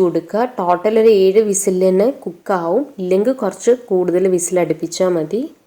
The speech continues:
ഒരു ചട്ടിയിൽ വെളിച്ചെണ്ണ ചൂടാക്കാൻ വെച്ച് ഇഞ്ചി വെളുത്തുള്ളി പേസ്റ്റ് ഒരു രണ്ട് ടേബിൾ സ്പൂൺ ഇട്ട് കൊടുക്കുക.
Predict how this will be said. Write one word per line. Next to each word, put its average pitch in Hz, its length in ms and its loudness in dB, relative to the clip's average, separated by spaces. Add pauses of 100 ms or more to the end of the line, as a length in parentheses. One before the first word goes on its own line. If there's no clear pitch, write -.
(220)
ഒരു 220 220 -10
ചട്ടിയിൽ 196 440 -8 (160)
വെളിച്ചെണ്ണ 202 480 -4
ചൂടാക്കാൻ 190 540 -6
വെച്ച് 175 260 -12 (140)
ഇഞ്ചി 185 300 -6
വെളുത്തുള്ളി 190 380 -6 (140)
പേസ്റ്റ് 185 440 -8
ഒരു 214 120 -2 (320)
രണ്ട് 208 260 -4 (120)
ടേബിൾ 190 280 -4 (100)
സ്പൂൺ 202 280 -6
ഇട്ട് 185 240 -12
കൊടുക്കുക. 175 380 -6